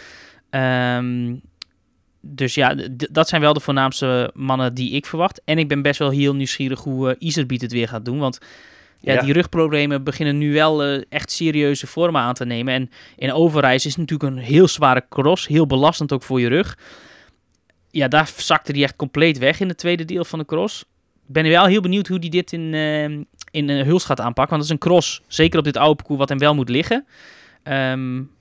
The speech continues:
Speaker 1: maar ja, het is gewoon lastig,
Speaker 2: Ja.
Speaker 1: eh, om te zeggen
Speaker 2: Misschien al
Speaker 1: wie
Speaker 2: toch
Speaker 1: dat
Speaker 2: al
Speaker 1: kan. En
Speaker 2: die,
Speaker 1: Sweeck
Speaker 2: die,
Speaker 1: is
Speaker 2: die
Speaker 1: wel een
Speaker 2: piek,
Speaker 1: goede
Speaker 2: hè?
Speaker 1: loper.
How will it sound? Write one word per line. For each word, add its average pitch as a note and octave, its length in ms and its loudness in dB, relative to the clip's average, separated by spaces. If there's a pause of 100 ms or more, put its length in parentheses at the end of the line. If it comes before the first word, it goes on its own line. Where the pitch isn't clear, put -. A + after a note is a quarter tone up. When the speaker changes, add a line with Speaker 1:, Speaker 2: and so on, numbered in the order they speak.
(140)
Speaker 1:
maar D#3+ 140 4
ja, A2+ 140 6 (1500)
het E3+ 160 -2
is A#3 120 0
gewoon F3 220 2
lastig, F3 520 2
Speaker 2:
Ja. D3 420 2
Speaker 1:
eh, - 100 -6
om F3 160 -4
te D#3 120 -8
zeggen C#3+ 360 0
Speaker 2:
Misschien D3 220 -6
al C3+ 80 6
Speaker 1:
wie D3+ 100 -2
Speaker 2:
toch C#3+ 120 4
Speaker 1:
dat C#3 100 4
Speaker 2:
al B2+ 60 8
Speaker 1:
kan. A#2 120 0
En - 60 4
Speaker 2:
die, - 80 4
Speaker 1:
Sweeck G3+ 140 6
Speaker 2:
die, - 80 4
Speaker 1:
is C#3+ 60 0
Speaker 2:
die C3 100 -2
Speaker 1:
wel E3+ 80 4
een F#3+ 60 4
Speaker 2:
piek, - 80 -8
Speaker 1:
goede C#3+ 120 2
Speaker 2:
hè? D#3+ 60 4
Speaker 1:
loper. A#2 300 -2